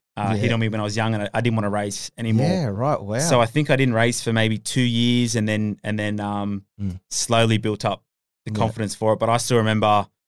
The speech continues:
Speaker 1: being real young, so I probably was eight, and,
Speaker 2: Mm.
Speaker 1: you know, we were ready to go to Wollongong for a club day, and I just said to Dad, "No, I don't wanna race. I'm scared." Like,
Speaker 2: Really?
Speaker 1: still, still just from
Speaker 2: Wow.
Speaker 1: that. I was,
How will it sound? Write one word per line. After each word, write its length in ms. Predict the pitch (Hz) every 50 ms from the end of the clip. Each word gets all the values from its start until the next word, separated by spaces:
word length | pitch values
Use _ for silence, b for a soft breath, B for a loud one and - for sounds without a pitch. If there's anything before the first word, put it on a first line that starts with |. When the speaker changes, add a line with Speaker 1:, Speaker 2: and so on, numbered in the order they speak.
| _ _ _ _ _ _ _ _ _ -
Speaker 1:
being 300 | 113 113 113 107 104 101
real 180 | 104 107 104 104
young, 240 | 101 101 104 101
so 100 | - -
I 40 | 98
probably 220 | - - 104 104 98
was 140 | 98 95 - - -
eight, 220 | 104 104 101 101 - _ -
and, 160 | 110 104 104
Speaker 2:
Mm. 180 | 98 98 92 90 - _ _ -
Speaker 1:
you 80 | 104
know, 180 | 104 101 98 98 - _ -
we 100 | 113 113
were 80 | 107
ready 220 | 101 107 110 107 101
to 100 | - 101
go 140 | 107 104 101
to 100 | 101 98
Wollongong 420 | 101 107 107 107 101 101 101 98
for 120 | - 104
a 40 | 98
club 240 | - - 104 104 101
day, 140 | - 98 101
and 80 | 101
I 60 | 98 98
just 160 | 95 95 -
said 120 | 107 95
to 60 | 95
Dad, 220 | 95 95 92 95 95
"No, 80 | 92
I 60 | 90 92
don't 140 | 95 92 90
wanna 120 | 90 90
race. 160 | 95 92 -
I'm 60 | - 82
scared." 380 | - - 95 92 92 92 90 _ _ _ _ _
Like, 160 | 131 127 131
Speaker 2:
Really? 220 | 139 143 156 180 208
Speaker 1:
still, 300 | 233 202 147 113 113 98
still 280 | - - 123 117 117
just 120 | 127 139 147
from 80 | 123 117
Speaker 2:
Wow. 60 | 120
Speaker 1:
that. 200 | 120 123 120 117
I 40 | 120
was, 80 | 117